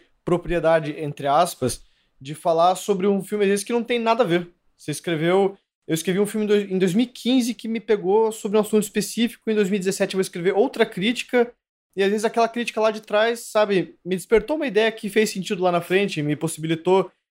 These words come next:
ter um ponto de vista interessante sobre uma obra que não tem nada a ver. Então, eu acho que é uma dinâmica diferente, assim, de você realmente sentar e escrever. Eu acho que,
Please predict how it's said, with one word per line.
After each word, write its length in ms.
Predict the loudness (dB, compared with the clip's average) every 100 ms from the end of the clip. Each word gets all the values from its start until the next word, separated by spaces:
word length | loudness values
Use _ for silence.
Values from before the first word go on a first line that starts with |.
| _
ter 80 | -4
um 80 | -2
ponto 220 | 2 0
de 100 | 0
vista 320 | -2 0 -2 0
interessante 560 | -2 0 0 0 -4
sobre 200 | -4 -4
uma 80 | 0
obra 240 | 2 2 0
que 120 | -2
não 160 | -2
tem 300 | 0 0 -2 -6
nada 320 | 0 2 2
a 20 |
ver. 260 | 0 -2 -4 _ _ _ _
Então, 440 | -12 -2 0 0 2
eu 120 | 2
acho 220 | 2 -2
que 420 | -6 -4 -2 -4 -2
é 80 |
uma 120 | 0 0
dinâmica 460 | 0 0 0 -2
diferente, 480 | -4 0 2 2 0
assim, 260 | -8 -6 -6
de 80 |
você 280 | -4 -8 -4
realmente 520 | -2 0 0 0 -2 -2 _ _ _
sentar 400 | _ -6 -4 2
e 40 | 0
escrever. 760 | 2 -2 -2 -2 0 0 -2
Eu 140 | -2 2
acho 220 | 2 0
que, 520 | -8 -4 2 2 0